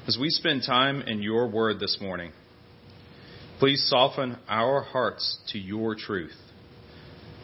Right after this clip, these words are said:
Help us to appreciate more and more what you have done for us. Help us to continually remember your gospel, to grow in your grace through your word and the Holy Spirit.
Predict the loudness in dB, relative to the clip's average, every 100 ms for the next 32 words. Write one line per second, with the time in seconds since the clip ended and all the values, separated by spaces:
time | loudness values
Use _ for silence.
0 | 2 2 4 0 0 -4 -4 -4 -2 0
1 | 2 2 0 0 2 2 -2 -6 -8 -4
2 | 0 2 2 2 -2 -2 -4 -4 -2 0
3 | 0 -4 -8 -10 -6 -4 -4 -8 -20 -20
4 | -20 -20 -20 -2 0 2 0 -2 -2 -4
5 | -4 -2 -2 -2 0 2 2 2 0 0
6 | -4 -14 -6 0 4 4 4 0 0 -4
7 | -10 -14 -18 -20 -20 -20 -20 -12 -6 2
8 | 6 6 4 2 -4 0 2 2 2 2
9 | 2 0 0 0 -4 -14 -12 -4 -2 0
10 | 2 4 4 2 -2 -4 -10 -16 -20 -20
11 | -14 -6 -4 0 2 2 0 -2 -4